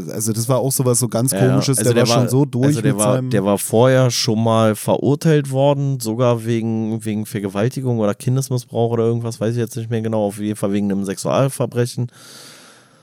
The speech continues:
Speaker 2: Ist er verurteilt worden, ist dann irgendwann rausgekommen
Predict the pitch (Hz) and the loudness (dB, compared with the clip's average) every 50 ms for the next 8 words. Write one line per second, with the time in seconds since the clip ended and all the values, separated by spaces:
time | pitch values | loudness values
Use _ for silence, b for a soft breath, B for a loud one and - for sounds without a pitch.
0 | B B B B B B B B B B B B B _ - - 117 131 110 - | B B B B B B B B B B B B B _ -4 -2 0 0 2 2
1 | 127 - 113 151 151 170 160 143 131 143 139 131 123 - 127 113 110 110 117 110 | 2 4 4 4 4 4 2 2 4 2 2 2 2 2 2 2 2 2 0 0
2 | 120 104 98 110 123 147 160 - - 160 139 - - 147 147 147 147 143 147 151 | -4 -2 2 4 4 6 4 2 -2 -4 -8 -2 2 2 4 4 2 0 -4 -6